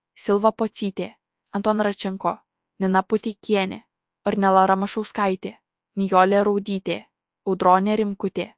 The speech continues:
Linas Ryškus, Elena Sakalė, Indrė Sesartė, Laura Selenienė,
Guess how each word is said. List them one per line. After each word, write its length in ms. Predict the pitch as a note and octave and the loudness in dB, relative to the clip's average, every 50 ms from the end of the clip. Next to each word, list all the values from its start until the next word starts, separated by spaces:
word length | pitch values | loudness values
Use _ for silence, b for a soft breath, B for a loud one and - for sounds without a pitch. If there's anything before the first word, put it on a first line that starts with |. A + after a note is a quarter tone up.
| _ _ _ _ _ _ _ - | _ _ _ _ _ _ _ -2
Linas 320 | G3 G3+ G#3 A3+ A3+ - | -2 0 0 0 -2 -4
Ryškus, 600 | A#3 A#3 A3+ - - - G#3+ F#3 G3+ - - - _ _ _ - | -6 -8 -8 -8 -8 -6 -6 -6 -6 -8 -16 -20 _ _ _ -2
Elena 360 | G3+ G3+ G3 G3 G3 G#3 A3+ | 0 2 2 2 2 0 -2
Sakalė, 520 | - - A3 - - G3 F#3+ F#3+ F#3 A3 - _ _ _ - G#3 | -2 -4 -6 -4 -4 -4 -4 -4 -4 -6 -10 _ _ _ -6 -4
Indrė 300 | G3+ G3+ G3+ G#3 G3+ G3+ | -4 -2 -2 -2 -2 -2
Sesartė, 540 | - G3+ F#3+ - - F3+ G3 - - F3+ G3 - _ _ _ _ _ _ _ _ - | -4 -6 -6 -6 -6 -6 -6 -4 -6 -6 -6 -8 _ _ _ _ _ _ _ _ 2
Laura 320 | G3 F#3+ G3 G3+ G#3+ A3 | 4 6 6 6 4 2
Selenienė, 720 | A3 - B3 A#3+ A#3 A#3 A3+ A3 A3 G#3+ F#3+ F#3 G3 G#3+ | 0 -2 0 2 2 2 0 0 -2 -4 -4 -4 -6 -10